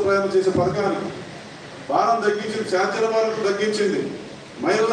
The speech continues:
చేతి నుంచి ఎవరు డబ్బులు పెట్టుకోవట్లేదు. రెండు వందల యూనిట్లు మామూలు కాదు, దానికి నెల నెల మన కరెంటు వాళ్ళకి డబ్బులు కడుతుంది మన గవర్నమెంట్, సన్న బియ్యానికి కడుతూ ఉంది,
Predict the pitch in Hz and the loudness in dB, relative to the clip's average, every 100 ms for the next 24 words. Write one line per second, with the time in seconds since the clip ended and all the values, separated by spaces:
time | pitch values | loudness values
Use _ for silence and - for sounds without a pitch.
0 | 226 214 220 214 208 208 202 196 214 208 | 2 2 0 0 0 0 0 0 2 2
1 | 202 202 208 208 202 - - - - - | 2 0 0 2 2 2 -4 -8 -12 -14
2 | - - - - - - 156 196 233 233 | -14 -14 -14 -16 -14 -6 -2 0 0 2
3 | 214 202 220 208 214 202 208 196 185 175 | 4 4 2 -2 0 0 2 2 2 0
4 | - - - 165 208 226 226 208 208 202 | -4 -10 -8 -4 -2 -2 2 2 2 -2
5 | - - - - 165 214 226 233 233 226 | -8 -10 -14 -4 0 0 2 2 2 2
6 | 220 220 - - 175 190 202 208 202 185 | -2 -4 -8 -10 -4 -4 0 0 0 0
7 | 180 190 180 180 180 170 160 151 170 175 | 2 2 0 0 -2 -2 -2 0 0 0
8 | 160 123 - - - - - - - - | -2 -4 -8 -12 -14 -16 -16 -16 -16 -16
9 | - 170 196 220 226 226 220 214 214 214 | -6 -2 0 0 0 0 0 0 0 0
10 | 208 196 | 0 -2